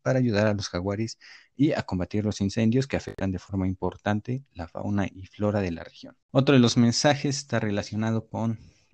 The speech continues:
el episodio que hicimos en este podcast de Polémica Luisito.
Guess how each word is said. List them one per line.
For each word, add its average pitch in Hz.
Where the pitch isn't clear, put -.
el 87
episodio 101
que 87
hicimos 98
en 90
este 90
podcast -
de 85
Polémica 101
Luisito. 151